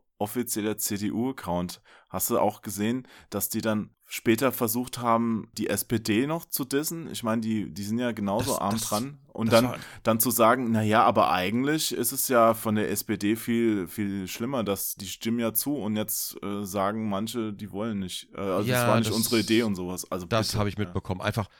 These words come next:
Speaker 2: und das, ganz ehrlich, das ist, das ist doch dann wirklich, also mit dem Finger auf andere zeigen und strampeln, "Die haben aber angefangen." Ähm, das ist, Alter, das ist, das ist so erbärmlich einfach. Das ist so erbärmlich, Entschuldigung.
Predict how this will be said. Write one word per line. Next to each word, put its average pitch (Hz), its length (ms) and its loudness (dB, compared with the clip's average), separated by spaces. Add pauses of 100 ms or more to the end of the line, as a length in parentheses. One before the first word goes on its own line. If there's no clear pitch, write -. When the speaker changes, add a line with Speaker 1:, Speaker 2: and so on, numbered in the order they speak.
Speaker 2:
und - 160 -6
das, 113 220 -2
ganz 110 200 -2
ehrlich, 98 280 -2
das 92 160 -4
ist, - 140 -14
das 95 120 -4
ist 95 140 -10
doch 92 80 -4
dann 92 160 -2
wirklich, - 200 -4
also 98 140 -2
mit 104 100 -4
dem 101 120 -4
Finger 151 240 0
auf 117 120 2
andere 135 300 -2
zeigen 120 280 2
und 110 100 -2
strampeln, 127 360 -2
"Die 339 160 0
haben 392 180 0
aber 339 200 -2
angefangen." 269 720 -10 (400)
Ähm, 104 500 2 (420)
das 110 180 0
ist, - 220 -6
Alter, 101 220 0
das 95 160 0
ist, 87 180 -4
das 107 160 -2
ist 107 120 -4
so 117 120 -2
erbärmlich 87 600 -2
einfach. 80 240 -6
Das 90 160 -6
ist 90 180 -6
so 107 380 0
erbärmlich, 87 580 -4
Entschuldigung. 90 520 -2